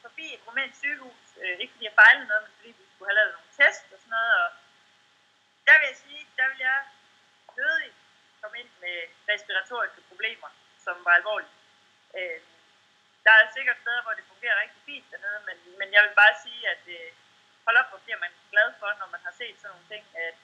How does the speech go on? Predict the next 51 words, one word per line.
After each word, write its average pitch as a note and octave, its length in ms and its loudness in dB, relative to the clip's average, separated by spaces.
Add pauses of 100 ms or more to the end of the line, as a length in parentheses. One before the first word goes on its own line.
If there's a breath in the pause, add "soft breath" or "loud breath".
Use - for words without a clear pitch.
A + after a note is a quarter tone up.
(120)
øh, F3 140 -10
man E3+ 80 -10
er F3 120 -18
født G#3+ 160 -4
og F3+ 100 -6
opvokset F#3+ 380 -8
i - 120 -10
Danmark, - 260 -6 (280)
øh, E3+ 280 -12 (220)
og F3 120 -8
har G#3 160 4
de - 60 -18 (100)
muligheder, G3+ 320 -14 (100)
vi A#3 120 -20
har. F3 120 -4 (800)
Øh, F3 240 -12 (220)
det - 80 -10
er C4+ 80 -6
i C4 40 0
hvert B3 140 6
fald - 120 -20
sådan A#3 140 -14
noget, G#3+ 260 -6
jeg G#3 100 2 (120)
har - 160 -20
tænkt G3 260 -20
rigtig - 220 -20
meget F3 220 -8
over F3 140 -18
i E3+ 160 -20
den F#3+ 160 -20
her E3 100 -4 (380)
situation, F3+ 520 -14
og - 60 -12 (100)
specielt B3 360 -6
de - 100 -10
første G#3 280 0
par F3 200 -16
uger, G#3 200 -10
hvor F3 180 -6
det - 140 -20
ligesom - 200 -20 (600)
også G#3 180 -2
løb G3+ 180 -16
lidt - 200 -10
løbsk A#3+ 260 -6
nogle F3+ 240 -20
steder, D4 260 -2 (120)
at, - 120 -20 (160)
øh, - 200 -18 (800)
jamen, G3 180 -12